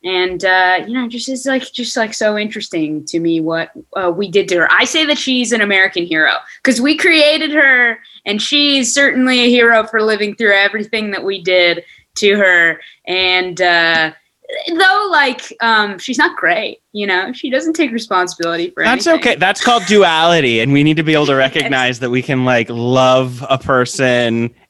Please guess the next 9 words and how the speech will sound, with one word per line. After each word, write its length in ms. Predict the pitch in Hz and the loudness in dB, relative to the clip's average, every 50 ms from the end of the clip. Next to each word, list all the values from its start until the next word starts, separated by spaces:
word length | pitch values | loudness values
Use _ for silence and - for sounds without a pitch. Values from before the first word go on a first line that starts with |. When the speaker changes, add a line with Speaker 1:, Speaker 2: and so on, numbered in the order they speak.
| _ - | _ -4
Speaker 2:
and 640 | 127 127 123 120 123 123 120 120 120 123 127 127 - _ - | -2 0 0 0 0 0 0 0 0 -2 -2 -4 -8 _ -8
hate 280 | 147 143 131 127 120 | -4 -2 0 0 0
a 60 | 123 117 | -2 -2
person, 580 | - 135 120 120 117 - - 127 120 117 127 - - | 0 0 0 0 0 0 0 0 0 0 0 2 2
often 480 | 165 165 180 175 - - 180 175 175 | 2 2 2 -2 -2 -2 0 0 0
for 200 | - - 175 156 | 0 2 2 2
the 140 | 139 147 156 | 2 2 -2
same 360 | 147 - 160 143 131 127 139 | 0 0 0 0 0 -2 -4
thing. 460 | 135 - 120 90 90 127 131 156 - | -2 -2 -2 -2 -2 0 0 0 -2